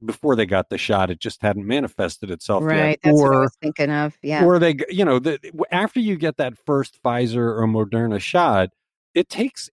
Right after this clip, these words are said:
Speaker 1: eight to ten days before your body builds up the immunity. So if you get the shot and get exposed in that period, you can still get pretty sick. It, but <laughs> the fact that it's thirty-four out of four hundred thousand,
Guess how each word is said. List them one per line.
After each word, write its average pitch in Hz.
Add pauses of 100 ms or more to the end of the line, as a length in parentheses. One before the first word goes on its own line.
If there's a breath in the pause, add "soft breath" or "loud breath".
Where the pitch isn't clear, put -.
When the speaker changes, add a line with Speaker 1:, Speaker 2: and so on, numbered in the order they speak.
Speaker 1:
eight 180
to 156
ten 139
days 123
before 127
your 120
body 113 (140)
builds 123
up 110 (120)
the 107
immunity. 110
So 123
if 120
you 160
get 156
the 151
shot 90
and 120
get 117
exposed 139
in 113
that 110
period, 107 (260)
you 330
can 349
still 190
get 147
pretty 117
sick. - (340)
It, 320
but 202 (160)
<laughs> -
the -
fact -
that 214
it's - (400 loud breath)
thirty-four 208
out 147
of 131
four 202
hundred 175
thousand, 170